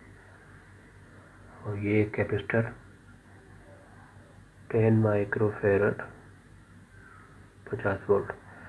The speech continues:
और ये एक रेजिस्टेंस है feedback के लिए, ये है टेन के की। और यहाँ से हम लो आउट ले लेंगे, यानी buffer में यहाँ से हम input दे देंगे। तो सबसे पहले कोई भी input होगा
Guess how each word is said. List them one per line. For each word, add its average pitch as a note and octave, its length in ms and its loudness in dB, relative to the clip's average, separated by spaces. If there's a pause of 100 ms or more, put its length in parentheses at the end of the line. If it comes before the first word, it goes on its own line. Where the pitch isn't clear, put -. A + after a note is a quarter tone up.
(1160)
और G#2 160 0
ये A2 280 6
एक A2 120 4
रेजिस्टेंस A2 560 0
है A#2 100 -4 (580)
feedback G#2 480 6
के - 140 0
लिए, A2+ 280 0
ये G#2+ 280 4
है G#2 120 4 (100)
टेन F#2 300 4
के F#2 220 6
की। - 380 -8 (1900)
और A2+ 120 4
यहाँ A#2 360 10
से A2 100 2
हम G#3+ 200 2 (460)
लो A#2+ 260 10
आउट G#2+ 320 6
ले F#2+ 140 4
लेंगे, G2+ 260 2
यानी B2+ 280 8
buffer A#2 420 8
में A2 180 4
यहाँ G2 300 0
से G#2 100 0
हम B2 220 -2 (1500)
input A#2 360 2
दे F#2+ 140 8
देंगे। F2 320 -6 (720)
तो D#3+ 200 8
सबसे - 240 2
पहले D3 280 2
कोई C#3+ 200 8
भी D3 120 6
input C#3 280 4
होगा F2 260 4